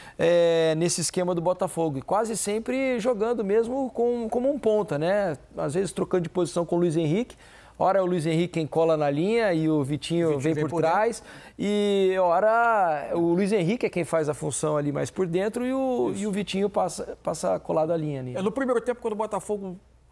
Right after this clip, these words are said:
Speaker 2: teve alguma dificuldade de encontrar os espaços, tentava acionar muito rapidamente os laterais, até achei que o Vitinho demorou um pouco a entrar no jogo.
Speaker 1: Uhum.
Speaker 2: Agora, no segundo tempo, quando, quando... o time, especialmente depois de abrir o placar, que os espaços pra ele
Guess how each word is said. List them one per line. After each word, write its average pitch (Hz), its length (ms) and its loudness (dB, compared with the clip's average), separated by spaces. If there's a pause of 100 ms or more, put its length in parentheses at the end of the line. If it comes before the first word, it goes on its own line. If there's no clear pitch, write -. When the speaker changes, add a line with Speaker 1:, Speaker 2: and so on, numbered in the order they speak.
(400)
Speaker 2:
teve 196 200 -2
alguma 196 220 -2
dificuldade 208 520 -2
de 208 60 -4
encontrar 190 340 -4
os 170 100 -4
espaços, 202 380 -4
tentava 190 340 -2
acionar 190 320 0
muito 196 220 -6
rapidamente 180 540 -4
os 165 40 -8
laterais, 175 400 0
até 202 160 -4
achei 208 220 -6
que 214 60 -6
o 202 40 -4
Vitinho 208 300 -2
demorou 214 320 0
um 240 40 -2
pouco 233 280 -4
a - 20 -6
entrar 208 260 -4
no 202 100 -6
jogo. 135 420 -4
Speaker 1:
Uhum. 143 320 0 (120)
Speaker 2:
Agora, 170 300 2
no 220 140 -2
segundo 233 260 -2
tempo, 175 320 -4
quando, 165 320 -4 (220)
quando... 143 580 -4 (400)
o - 80 -12
time, 156 300 -2 (180)
especialmente 233 500 -2
depois 196 240 -2
de 170 60 -2
abrir 160 200 0
o 160 40 -4
placar, 160 460 -2
que - 60 -12
os 127 120 -8
espaços 165 440 -4
pra 165 160 -2
ele 160 180 -4